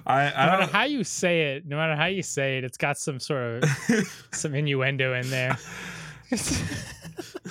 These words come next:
Speaker 2: I, I, I, I think I agree. I think it has to be a local, like, mom and pop
Speaker 1: Yeah.
Speaker 2: type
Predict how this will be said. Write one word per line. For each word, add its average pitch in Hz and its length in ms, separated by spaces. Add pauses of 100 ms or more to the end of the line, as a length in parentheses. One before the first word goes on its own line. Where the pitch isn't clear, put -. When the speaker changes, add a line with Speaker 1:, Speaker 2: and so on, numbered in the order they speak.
(3000)
Speaker 2:
I, 156 60
I, 180 340
I, 175 260
I 165 120
think 208 180
I 190 80
agree. 127 440
I 123 120
think 160 180
it 190 80
has 131 360
to 143 100
be 120 520 (560)
a 139 140
local, 123 920 (680)
like, 123 260
mom 123 340
and 120 140
pop 117 540
Speaker 1:
Yeah. 104 420 (240)
Speaker 2:
type 123 360